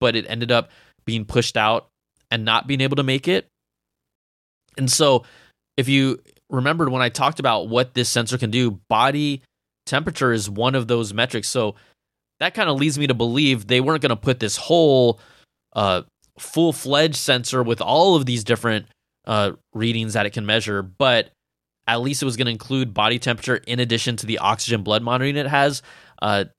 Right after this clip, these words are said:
there were no reports that blood pressure is, is coming yet as well for this coming year. It just feels like the Apple Watch, I, I don't, I'm gonna be curious what it actually can measure because this health narrative is huge.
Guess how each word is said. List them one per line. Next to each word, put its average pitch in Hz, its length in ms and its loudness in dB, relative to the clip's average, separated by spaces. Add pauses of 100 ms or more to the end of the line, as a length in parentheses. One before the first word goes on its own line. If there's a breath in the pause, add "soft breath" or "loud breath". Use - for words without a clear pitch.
(120)
there 123 100 0
were 120 80 2
no 123 140 2
reports 131 380 0
that 101 160 0
blood 113 220 0
pressure 123 420 0
is, 117 340 -2
is 120 160 -6
coming 123 300 0
yet 117 320 2
as 104 180 0
well 107 360 2
for 110 240 0 (200)
this 113 200 2
coming 110 200 -2
year. 117 140 4
It 110 80 -2
just - 420 -2
feels 220 340 -2
like 123 340 0 (880 soft breath)
the 127 160 -2
Apple 175 340 -2
Watch, 151 520 -2 (140)
I, 139 220 2
I 151 80 0
don't, 202 240 0 (100)
I'm 139 120 0
gonna 202 140 -2
be 208 100 -2
curious 180 360 2
what 131 380 0 (220)
it 123 140 -6
actually 127 340 -2
can 123 180 -6
measure 117 340 0
because 110 420 -4 (500 soft breath)
this 120 140 -6
health 165 220 -2
narrative 135 320 2
is 110 140 -2
huge. 127 480 -2